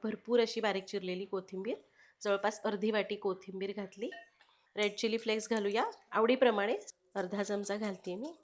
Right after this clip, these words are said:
चाट मसाला अर्धा चमचा,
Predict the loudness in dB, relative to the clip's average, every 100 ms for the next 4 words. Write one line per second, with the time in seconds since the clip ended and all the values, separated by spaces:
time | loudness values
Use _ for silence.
0 | -20 -20 -20 _ _ -12 -12 -12 -18 -16
1 | -18 -18 -20 _ _ _ _ _ _ _
2 | _ _ _ _ _ _ _ _ _ _
3 | _ _ _ _ _ _ _ _ _ _
4 | _ -12 -10 -10 -12 -14 -12